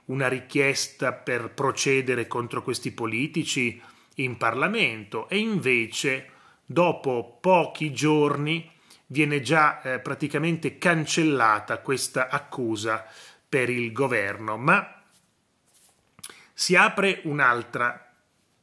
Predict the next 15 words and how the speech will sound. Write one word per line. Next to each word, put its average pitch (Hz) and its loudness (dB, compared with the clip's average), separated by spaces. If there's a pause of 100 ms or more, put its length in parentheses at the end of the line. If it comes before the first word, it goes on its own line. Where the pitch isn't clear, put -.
(260)
un'altra 160 2
indagine, 113 -2
ci 127 -8
sono 131 -2
altri 156 2
nuovi 135 2
indagati 113 -2 (440)
e 139 0
ve 135 2
lo 139 4
racconterò, 139 0 (560)
credo, 123 -2
nel 113 -4
prossimo 117 -4 (2000)
video. 113 -2